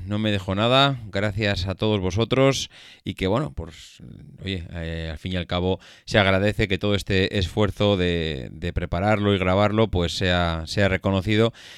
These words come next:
y que, bueno, pues es un, es un aliciente más para, para continuar. ¿Y cómo vamos a continuar? Pues precisamente con un tema relacionado con las jornadas de podcasting. Y alguno dirá, bueno, ¿y qué tiene que ver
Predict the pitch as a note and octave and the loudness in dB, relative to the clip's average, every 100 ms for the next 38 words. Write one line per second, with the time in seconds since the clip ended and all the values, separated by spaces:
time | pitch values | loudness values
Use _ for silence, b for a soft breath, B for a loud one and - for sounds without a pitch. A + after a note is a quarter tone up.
0 | B - G2 F#2+ F2+ E2+ G2+ F#2 F2+ - | B -4 -2 2 2 2 0 -4 -8 -14
1 | D#2+ F2 E2 E2 D#2+ F2 F#2 F2+ E2+ F2+ | -12 -8 -8 -6 -6 -6 -2 -2 -2 -4
2 | E2+ E2 - E2 D2 C#2+ - D#2 D#2 D2+ | -2 -4 -4 -4 -4 -8 -4 -4 -4 -10
3 | - D2 D2+ C#2 B B B B B B | -12 -8 -8 -10 B B B B B B
4 | A#2 A2+ E3 D#3 D#3+ D#3+ D#3 D3+ D3 D#3 | -2 2 6 6 6 2 2 2 2 4
5 | G3 A#2+ F2 A2+ - B2 D3 E3+ F3 F3 | 4 2 2 -2 0 0 2 2 4 2
6 | E3+ F3 F3+ F3+ F#3 - B2 B2 A2+ G#2+ | 2 4 4 4 4 0 2 4 4 4
7 | A#2 A#2 A#2 B2+ - G#2 F#2+ F#2+ G2 G#2+ | 2 2 2 2 2 0 0 0 2 2
8 | G#2+ F#2 A#2+ G#3 G3 F#2 F#2 G#2+ G#2 A#2 | 2 0 2 0 0 -4 0 2 4 4
9 | A#2+ G#2+ F#2 - b b b b A2 C#3 | 4 2 0 -4 b b b b -4 -2
10 | - A2+ A2+ G#2 G#2+ A#2 - | -2 0 0 0 4 4 2